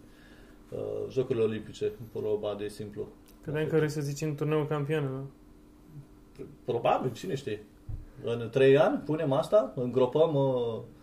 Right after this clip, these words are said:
Speaker 1: aceste ustensile de înregistrat.
Speaker 2: Eu o să fac o, o, să, o predicție, dar nu o să vă zic acum, la, o să zic la fotbal românesc, că o să, o să fac ceva dacă se întâmplă ceva, dar o să vedeți puțin mai încolo. Uh, Gabriela Ruse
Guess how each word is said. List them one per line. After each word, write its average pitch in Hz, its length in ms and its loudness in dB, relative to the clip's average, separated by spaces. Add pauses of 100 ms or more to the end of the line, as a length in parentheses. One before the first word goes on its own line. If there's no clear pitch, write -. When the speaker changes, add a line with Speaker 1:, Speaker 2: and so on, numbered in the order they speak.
(560)
Speaker 1:
aceste 139 260 -2
ustensile 143 480 2
de 143 120 2
înregistrat. 117 640 0 (400)
Speaker 2:
Eu 175 140 10
o 180 40 12
să 180 160 6
fac 196 280 10
o, 196 400 10
o, 190 180 8
să, 185 180 2 (160)
o 175 100 2
predicție, 175 840 6
dar 170 180 8
nu 175 60 4
o 175 40 4
să 165 120 2
vă 151 60 6
zic 143 180 0
acum, 135 220 4
la, 135 520 4
o 143 80 0
să 139 140 -6
zic 143 100 -2
la 143 120 6
fotbal 139 340 2
românesc, 139 480 -2
că 139 240 2
o 139 100 2
să, 135 160 -4 (180)
o 135 40 -6
să 135 360 2
fac 147 200 2
ceva 139 220 4
dacă 139 140 4
se 143 100 -4
întâmplă 135 340 -2
ceva, 131 340 -6 (340)
dar - 160 -8
o 135 80 -6
să 135 140 -10
vedeți 135 320 0
puțin 143 320 2
mai 127 120 4
încolo. 170 420 2 (640)
Uh, 180 880 8 (800)
Gabriela 165 460 8
Ruse 185 920 4